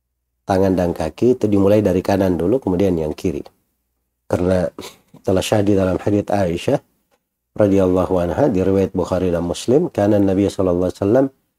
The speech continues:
yu'jibuhu tayammunu fi tana'ulihi wa tarajjulihi wa tuhurihi wa fi sya'nihi kullih.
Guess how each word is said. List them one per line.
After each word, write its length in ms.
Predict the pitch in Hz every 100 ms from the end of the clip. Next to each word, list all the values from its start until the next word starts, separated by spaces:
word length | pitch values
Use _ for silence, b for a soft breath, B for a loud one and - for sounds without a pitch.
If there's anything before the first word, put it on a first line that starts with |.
| _ _ -
yu'jibuhu 720 | 113 123 117 110 104 104 -
tayammunu 800 | 98 98 95 90 92 127 165 -
fi 160 | 107
tana'ulihi 720 | 98 104 107 - 113 92 104 101
wa 160 | 92
tarajjulihi 720 | 90 98 110 92 95 90 90
wa 160 | 107 90
tuhurihi 560 | - 92 107 113 113 131
wa 100 | 104
fi 80 | 110
sya'nihi 560 | 98 127 131 95 95 -
kullih. 280 | 85 69